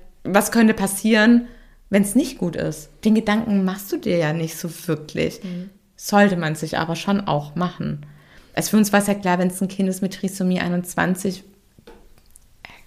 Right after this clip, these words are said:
Speaker 1: hätten wir das Kind natürlich gekriegt. Das passiert. Du bereitest dich aber anders drauf vor dann. Ähm, dreizehn und achtzehn ist ja schwierig wegen Überleben. Da bereitet man sich ja dann auch noch mal anders
Speaker 2: Mhm.
Speaker 1: vor.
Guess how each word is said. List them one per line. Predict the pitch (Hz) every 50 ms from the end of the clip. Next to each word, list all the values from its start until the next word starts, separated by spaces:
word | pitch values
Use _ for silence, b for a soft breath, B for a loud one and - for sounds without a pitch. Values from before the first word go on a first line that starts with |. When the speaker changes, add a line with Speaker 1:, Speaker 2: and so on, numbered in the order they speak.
| B B
Speaker 1:
hätten | B - 151 - 165 165
wir | 165 160
das | 151 156 -
Kind | - - 185 185 180 175 180 -
natürlich | 175 175 - - 180 175 -
gekriegt. | - 170 175 - - 285 311 302 - - b b b b b
Das | b -
passiert. | - - 175 180 - 233 240 247 247 B B B B B
Du | -
bereitest | - 202 180 180 180 185 -
dich | 208 202 214
aber | 196 190 175
anders | 185 190 190 -
drauf | - - 165 160
vor | - - - - 240 214
dann. | - - - 170 175 185 - B B B B B B B B B B B
Ähm, | B 185 185 180 185 185 180 - - -
dreizehn | - - 202 202 202 202 214 190
und | 180 - -
achtzehn | 175 180 - - 214 208
ist | 185 180 185 - - - _ _ _ _ _ -
ja | 190 185 180 180 - -
schwierig | - - - - 190 196 196 202 202 202 196 196 202
wegen | 185 180 180 -
Überleben. | - 175 175 170 170 185 202 214 240 254 285 320 - - - - _ _ _ _
Da | - 202
bereitet | 190 - 170 170 170 175 170 170 175
man | 175 175
sich | 175 175 -
ja | - 180
dann | 180 175 175 -
auch | - - 175 196 240 240
noch | 247 240
mal | 226 233 240 -
anders | - 226 240 254 254 247 - 208
Speaker 2:
Mhm. | 208 202
Speaker 1:
vor. | 208 254 254 262 277 285